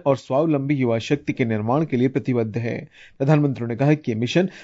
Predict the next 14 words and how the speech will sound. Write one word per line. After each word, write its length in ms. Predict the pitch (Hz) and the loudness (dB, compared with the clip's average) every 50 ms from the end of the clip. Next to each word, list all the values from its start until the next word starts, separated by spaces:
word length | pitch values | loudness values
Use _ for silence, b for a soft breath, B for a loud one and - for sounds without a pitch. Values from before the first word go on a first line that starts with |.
| B B 123 | B B 2
विकसित 380 | 127 160 151 202 190 - 214 | 2 2 4 2 -2 -2 -4
भारत 340 | 190 160 151 143 151 151 156 - | -4 -2 0 0 0 0 0 -2
के 60 | 147 | -2
लक्ष्य 360 | 120 120 143 151 - - - | 0 2 0 0 0 -4 -4
के 100 | - 135 | -2 0
अनुरूप 360 | 123 113 113 113 131 151 151 151 | 0 0 0 0 0 0 0 -2
युवाओं 340 | 117 107 107 110 127 143 | -4 -2 0 2 2 2
को 140 | 147 - 147 | 0 0 -4
नए 280 | 120 110 117 135 165 175 | -4 0 0 2 0 0
कौशल 420 | 175 135 120 117 - - 135 139 | 0 -2 -2 -2 -2 0 -2 0
और 220 | - - 123 113 107 | 0 -2 -2 -2 0
विश्व 280 | 110 135 135 - 147 143 | 0 -2 0 0 -4 0
के 160 | - 165 160 B B B B B | 0 -2 -4 B B B B B
सर्वोत्तम 640 | - - 160 151 151 165 185 185 185 _ 208 208 | -6 -2 0 2 4 2 2 2 0 _ -4 -4